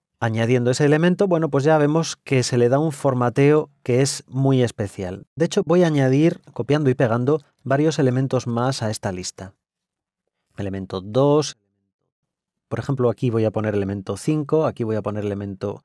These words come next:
cuatro y en el de abajo voy a poner elemento tres.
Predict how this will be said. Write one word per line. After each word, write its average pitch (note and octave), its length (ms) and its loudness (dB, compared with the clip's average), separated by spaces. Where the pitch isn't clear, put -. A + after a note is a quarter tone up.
cuatro D#3 480 0
y F3 280 0
en C3 140 -2
el B2+ 120 2
de C3 60 4
abajo C#3+ 260 0
voy C#3 100 4
a D3 60 4
poner C3+ 240 0
elemento A#2 360 0
tres. G2 300 -8